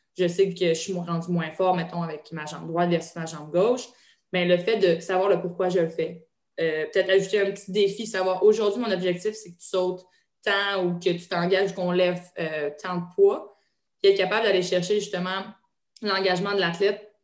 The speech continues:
pour ça, puis leur faire aussi prendre confiance en soi, dire, « OK, oui, je me suis blessée, mais regarde, aujourd'hui,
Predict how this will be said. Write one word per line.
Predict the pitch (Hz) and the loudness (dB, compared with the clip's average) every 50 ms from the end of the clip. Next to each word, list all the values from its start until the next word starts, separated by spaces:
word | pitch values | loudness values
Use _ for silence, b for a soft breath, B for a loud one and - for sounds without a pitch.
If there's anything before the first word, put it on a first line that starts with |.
| _ _ _ | _ _ _
pour | - 220 214 220 | 0 2 2 0
ça, | - - 226 226 226 226 - | -2 -4 -4 -4 -4 -6 -10
puis | - 170 151 139 - _ _ _ - | -10 -10 -10 -10 -12 _ _ _ -4
leur | 185 185 180 | -4 -4 -2
faire | 180 208 208 | -2 -4 -6
aussi | - - - - _ | -6 -8 -14 -18 _
prendre | - - 208 196 - | -8 -8 -8 -6 -6
confiance | - 185 175 196 196 185 175 | -6 -8 -6 -6 -6 -6 -4
en | 175 170 170 | -4 -4 -4
soi, | - 196 190 | -2 -2 -4
dire, « | 185 170 180 175 | -2 -2 -4 -6
OK, | 175 - 226 | -6 -6 -6
oui, | 220 220 208 | -4 -4 -4
je | 208 190 | -2 -4
me | 175 | -4
suis | 170 175 180 | -4 -4 -4
blessée, | 170 160 - - 233 233 | -4 -4 -4 -6 -6 -6
mais | 202 170 | -4 -4
regarde, | 165 165 175 185 202 202 | -4 -4 -6 -6 -4 0
aujourd'hui, | 180 190 180 175 185 180 175 175 190 208 | 0 0 2 2 0 0 0 -2 -6 -10